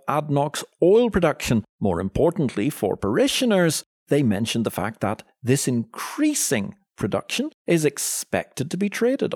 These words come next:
on a new independent exchange, ice Futures Abu Dhabi, which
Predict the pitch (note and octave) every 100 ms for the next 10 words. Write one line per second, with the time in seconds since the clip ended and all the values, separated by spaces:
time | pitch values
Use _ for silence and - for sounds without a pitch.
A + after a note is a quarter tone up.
0 | - C3 A#2 A#2 B2+ - A#2+ A#2+ A#2 A2+
1 | C#3 - B2+ A#2 G2+ A2 F#2+ G2 F#2+ G2+
2 | - - G2+ A2 G3 - _ - G#2+ B2+
3 | - - - - A2 - D#3+ - _ -
4 | E2+ G#2 C3 D#3 A#2+ A2+ G#2 E2+ _ _
5 | - F3+ -